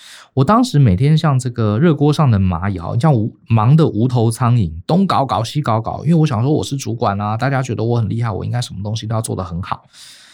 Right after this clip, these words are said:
殊不知，其实我只要把现金流这件事帮我老板搞定了，我老板就会觉得找我这个人很划算，而且我全公司的同事啊，都会因此而受益。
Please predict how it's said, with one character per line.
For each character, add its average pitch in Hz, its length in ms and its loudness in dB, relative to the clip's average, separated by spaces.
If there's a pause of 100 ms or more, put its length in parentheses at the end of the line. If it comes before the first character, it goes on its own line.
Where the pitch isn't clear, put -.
(160)
殊 - 260 2
不 196 160 0
知， 180 440 -4 (280)
其 - 200 -2
实 165 160 0
我 131 180 4
只 110 140 -4
要 110 100 0
把 - 220 -10
现 147 340 4
金 131 240 2
流 82 180 0
这 98 120 -10
件 92 160 -6
事 - 260 -12
帮 151 160 2
我 113 80 2
老 87 140 -2
板 98 120 0
搞 - 220 -8
定 101 140 -2
了， - 140 -12 (840)
我 113 140 2
老 151 120 4
板 143 140 4
就 131 100 0
会 135 80 4
觉 117 140 0
得 104 100 -2
找 101 180 -2
我 98 60 -2
这 90 120 -8
个 95 100 -6
人 85 100 -4
很 82 140 -8
划 82 220 -12
算， - 320 -6
而 101 160 -4
且 123 100 -2
我 87 220 -2
全 92 340 -4
公 127 260 2
司 123 220 -6
的 113 100 -4
同 85 220 -6
事 - 160 -12
啊， 87 160 -6
都 160 100 0
会 180 140 0
因 165 100 4
此 110 160 -4
而 82 60 -6
受 113 260 0
益。 113 160 -2